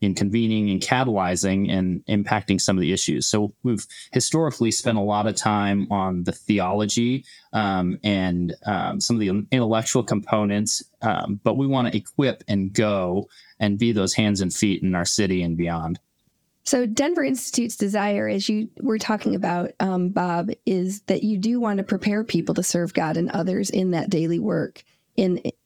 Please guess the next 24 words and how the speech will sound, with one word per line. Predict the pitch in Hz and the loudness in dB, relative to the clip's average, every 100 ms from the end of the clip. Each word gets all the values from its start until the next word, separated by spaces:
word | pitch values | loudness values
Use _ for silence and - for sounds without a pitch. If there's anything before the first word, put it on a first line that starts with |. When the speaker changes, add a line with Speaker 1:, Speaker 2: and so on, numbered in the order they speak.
| - | -2
Speaker 2:
um, | 180 170 175 | 0 0 0
so | - | 0
that | 190 - - _ _ _ | 0 -2 -8 _ _ _
things | 214 208 202 | 2 2 0
are, | 180 180 - | 0 -2 -2
the | 202 | -2
city, | 190 233 240 240 240 | 0 0 2 0 0
workplaces, | 254 220 208 - 214 214 220 214 | 0 0 0 0 0 2 -2 -2
people, | - 214 202 196 208 - | -2 -2 0 0 0 -2
all | - 202 | -2 0
of | 233 214 | 0 0
that | 214 | 0
is | 214 196 | 0 -2
transformed. | - 190 190 - 202 190 165 160 - _ _ - | 0 0 -2 -2 0 0 0 -2 -6 _ _ -2
And | 254 | 0
what | 339 | 0
are | 508 427 | 0 0
the | 302 | 0
ways | 233 220 | 0 0
that | 214 - | 0 0
Denver | 202 208 | 0 0
Institute | 208 196 220 - 202 - | 0 0 -2 0 0 0
does | 196 185 | 0 0
that? | 180 - - | -2 -4 -6